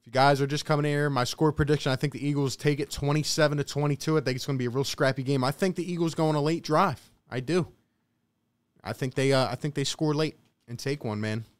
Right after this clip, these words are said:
I just hope we don't get blown out. If we play hard and we lose, I'm not gonna be mad. Like I said, we don't have a, you know, a ton of expectations, but it is what it is.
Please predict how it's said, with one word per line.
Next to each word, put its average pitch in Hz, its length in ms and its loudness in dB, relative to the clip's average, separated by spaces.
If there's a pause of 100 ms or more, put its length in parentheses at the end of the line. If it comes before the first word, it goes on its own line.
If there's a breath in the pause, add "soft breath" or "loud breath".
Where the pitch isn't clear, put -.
(1700)
I 131 80 0
just 160 160 0
hope 165 200 4
we 160 40 6
don't 160 160 4
get 156 140 4
blown 151 220 4
out. 139 80 2
If 120 100 -2
we 170 80 2
play 190 220 2
hard 185 240 6
and 175 100 0
we 175 80 0
lose, 185 240 -2
I'm 175 80 0
not 170 160 2
gonna 127 140 -2
be 120 100 -4
mad. 123 300 -4 (560)
Like 143 120 -10
I 147 60 0
said, 135 240 0
we 120 60 -4
don't 147 120 0
have 135 140 2
a, 120 180 0
you 123 120 -8
know, 110 100 -2
a 107 60 -4
ton 131 180 -4
of - 80 -6
expectations, 123 720 -4
but 104 300 -4 (680)
it 135 60 -8
is 151 100 -4
what 151 140 -2
it 165 100 -2
is. - 300 -2